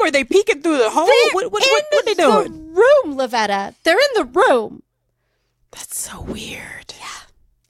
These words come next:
Speaker 2: I know. Oh, God.
Speaker 1: I thought, see, I thought they just had sex and then they checked the bed, bedding.
Speaker 2: That's what I thought, too. But you know when you're reading Wikipedia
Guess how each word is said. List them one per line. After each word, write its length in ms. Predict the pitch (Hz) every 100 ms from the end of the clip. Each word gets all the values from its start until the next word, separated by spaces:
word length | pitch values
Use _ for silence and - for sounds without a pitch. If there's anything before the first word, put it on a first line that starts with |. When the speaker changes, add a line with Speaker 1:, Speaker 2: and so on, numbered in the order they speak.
| -
Speaker 2:
I 140 | - -
know. 380 | - - - _ _ _ _ _ -
Oh, 340 | - - - _ _
God. 260 | - - - _ _ _ _ - - _ - -
Speaker 1:
I 80 | 523
thought, 300 | 381 320 -
see, 180 | 349 339
I 160 | - 453
thought 240 | - 254 214
they 120 | 226
just 200 | 220 214
had 240 | 233 240
sex 300 | - 220 196
and 80 | 196
then 120 | 185
they 100 | 180
checked 300 | 170 214 185
the 80 | 175
bed, 380 | 147 151 151 143 _
bedding. 560 | - 156 165 139 - - _ _ -
Speaker 2:
That's 340 | 196 160 -
what 140 | 208
I 140 | 190 185
thought, 360 | - 233 220
too. 420 | - 320 427 214 - _ _
But 160 | - 254
you 100 | 285
know 160 | 311 359
when 140 | 392
you're 100 | 320
reading 280 | 226 220 240
Wikipedia 560 | 208 196 - 196 196